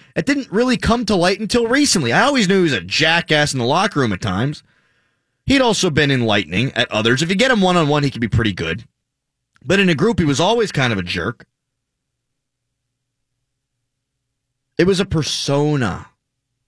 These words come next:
And we just found out about it. And now we know that James Harrison is not the same guy that we all thought he was.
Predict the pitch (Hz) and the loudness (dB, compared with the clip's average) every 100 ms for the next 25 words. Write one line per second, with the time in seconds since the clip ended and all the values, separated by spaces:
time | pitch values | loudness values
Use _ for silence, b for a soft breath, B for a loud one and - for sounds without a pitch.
0 | _ _ _ _ _ _ _ _ _ _ | _ _ _ _ _ _ _ _ _ _
1 | _ _ _ _ _ _ _ _ _ _ | _ _ _ _ _ _ _ _ _ _
2 | _ _ 123 127 113 147 - 127 113 101 | _ _ 0 2 0 -2 0 0 2 2
3 | 101 80 71 64 - _ _ _ _ - | 0 -2 -8 -12 -16 _ _ _ _ -2
4 | 120 120 147 180 165 139 139 135 101 117 | 0 2 2 2 2 2 2 0 -2 -2
5 | 117 104 107 107 101 95 - 104 104 101 | -2 -2 0 0 -2 -10 -6 -4 -2 0
6 | 107 - 90 - 90 92 90 87 90 76 | -2 -2 -8 -6 -4 -2 -2 -2 -2 -4
7 | 73 82 90 92 90 82 113 151 98 60 | -8 -4 -2 -2 -2 -2 -2 -2 -4 -8